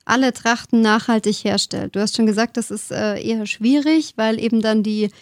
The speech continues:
die Varianz an Stoffen nicht so groß ist. Ist das der einzige Grund oder könntet ihr euch vorstellen, vielleicht langfristig, wenn mehr nachhaltiger Stoff auch gewebt wird, dass es dann eher wieder in die Richtung geht?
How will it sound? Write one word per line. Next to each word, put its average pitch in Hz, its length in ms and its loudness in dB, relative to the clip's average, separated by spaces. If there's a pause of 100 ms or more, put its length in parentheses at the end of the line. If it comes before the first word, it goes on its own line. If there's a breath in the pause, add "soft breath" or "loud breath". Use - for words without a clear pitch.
(120)
die 202 100 -2
Varianz 220 480 2
an 214 140 2
Stoffen 254 400 0
nicht 214 180 2
so 202 120 -6
groß 208 400 -4
ist. - 320 -6 (260 soft breath)
Ist - 240 -10
das 247 140 -8
der - 160 0
einzige 285 400 -4
Grund 302 480 -2
oder 233 580 0
könntet 247 300 0
ihr 226 80 2
euch 233 100 0
vorstellen, 233 360 0
vielleicht 220 280 -2
langfristig, 247 680 -2
wenn 214 180 0
mehr 214 220 4
nachhaltiger 220 680 0
Stoff - 380 -8
auch 226 400 -2
gewebt 220 540 -2
wird, 262 500 -2
dass 226 180 -6
es 226 140 -10
dann 226 160 -6
eher 233 260 -2
wieder 233 180 -2
in 220 100 -2
die 220 100 -2
Richtung 214 380 -6
geht? 214 260 -6